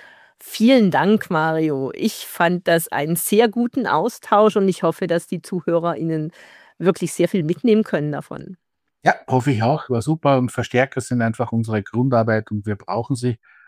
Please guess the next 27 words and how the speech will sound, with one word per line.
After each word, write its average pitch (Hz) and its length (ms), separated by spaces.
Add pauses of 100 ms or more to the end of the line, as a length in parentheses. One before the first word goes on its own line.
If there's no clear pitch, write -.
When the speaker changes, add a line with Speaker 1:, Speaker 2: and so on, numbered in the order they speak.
Speaker 2:
Und 107 100
wer 117 140
sie 113 160
vernünftig 123 520
und 113 120
richtig 117 340
einsetzt, 117 500 (280)
kriegt 123 200
seine 104 300
Wege, 117 240
so 113 220
wie 110 40
er 101 40
es - 100
gerne 98 220
hätte. 107 340 (360)
Und 107 100
Speaker 1:
Hm. 160 80
Speaker 2:
kommt 113 340 (680)
mit 117 220
den 117 100
unterschiedlichsten 123 680
Verstärkern, 107 520
kommen 104 280
wir 95 100
immer 98 180
weiter. 85 360